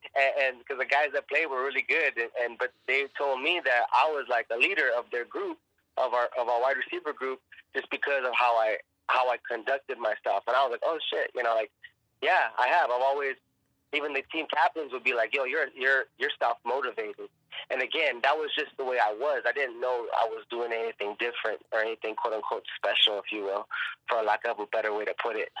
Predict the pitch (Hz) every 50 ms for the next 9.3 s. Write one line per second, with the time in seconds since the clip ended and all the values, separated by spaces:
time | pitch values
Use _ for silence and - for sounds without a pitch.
0 | - - - - - - 123 120 131 135 135 123 117 113 - - - 143 - 165
1 | 147 143 135 127 - - - - - 147 147 - - - 143 139 131 131 123 -
2 | 131 131 127 123 123 - - 120 113 117 120 120 120 117 - - 113 113 110 110
3 | 110 107 107 104 110 113 - - - _ _ _ _ _ - - - - - -
4 | _ - 135 131 123 131 127 123 123 - 135 131 120 117 113 - - - 117 123
5 | 127 127 120 - _ 120 117 127 123 123 120 120 120 120 120 117 - - - 135
6 | - - - 127 127 120 110 101 113 120 123 123 - - - 127 127 120 120 117
7 | 113 107 - - - - - - _ _ _ _ _ - 110 120 131 131 127 127
8 | 120 120 120 120 120 - 131 127 120 - - 123 120 117 120 127 139 139 120 127
9 | 135 139 135 135 139